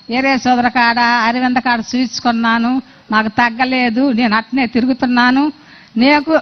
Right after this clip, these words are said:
నాకు జగన్మోహన్ రెడ్డి గారు ఇచ్చిన డబ్బులు లక్ష ముప్పై ఏళ్ళు వచ్చినాయి నాకు మొత్తం. లక్ష ముప్పై ఏళ్ళు చెందినవి నాకు. నేను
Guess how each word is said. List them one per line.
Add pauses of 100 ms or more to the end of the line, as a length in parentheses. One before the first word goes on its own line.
(100)
నాకు
జగన్మోహన్
రెడ్డి
గారు
ఇచ్చిన
డబ్బులు (380)
లక్ష
ముప్పై
ఏళ్ళు
వచ్చినాయి
నాకు
మొత్తం. (440)
లక్ష
ముప్పై
ఏళ్ళు
చెందినవి
నాకు.
నేను